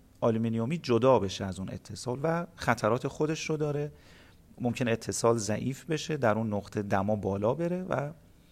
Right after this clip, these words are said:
خطراتی مثل آتش سوزی رو در بر داشته باشه.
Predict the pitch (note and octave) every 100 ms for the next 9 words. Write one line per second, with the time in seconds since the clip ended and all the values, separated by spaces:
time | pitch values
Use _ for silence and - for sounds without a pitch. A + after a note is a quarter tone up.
0 | - - - - - - - - - A2
1 | - A#2+ B2+ A#2+ A2+ - A#2+ A2 - G2
2 | F#2+ - G2 A2+ C3+ C#3+ C#3+ - - -
3 | - - - A2 A2 F#2+ G#2 F#2+ F#2 -
4 | - - - -